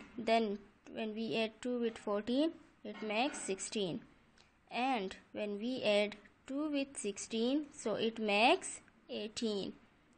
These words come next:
Right here, eighteen. Like this, the rest of the options C, D and E. Do it yourself in the book. And also write option A, B and C in your Maths Neat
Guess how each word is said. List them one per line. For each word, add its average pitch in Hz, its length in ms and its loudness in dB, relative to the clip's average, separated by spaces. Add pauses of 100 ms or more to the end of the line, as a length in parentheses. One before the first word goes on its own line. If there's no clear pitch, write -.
(160)
Right 202 320 -2
here, 320 240 2 (220)
eighteen. 202 520 -2 (1900)
Like 269 360 4
this, 311 240 0
the 226 200 2
rest 285 280 2
of 320 160 0
the 247 80 4
options 240 500 2
C, 254 380 -2
D 240 260 0
and - 240 0
E. 220 240 2 (240)
Do 247 160 0
it 269 180 -2
yourself 247 580 2
in 208 220 0
the 311 200 4 (180)
book. 196 380 -2 (340)
And 240 160 2
also 302 340 2
write 262 380 8
option 233 500 2
A, 220 360 2 (720)
B 233 320 -2 (320)
and 208 260 0
C 285 380 4 (200)
in 285 220 4
your 220 260 4
Maths 269 460 4
Neat 220 460 2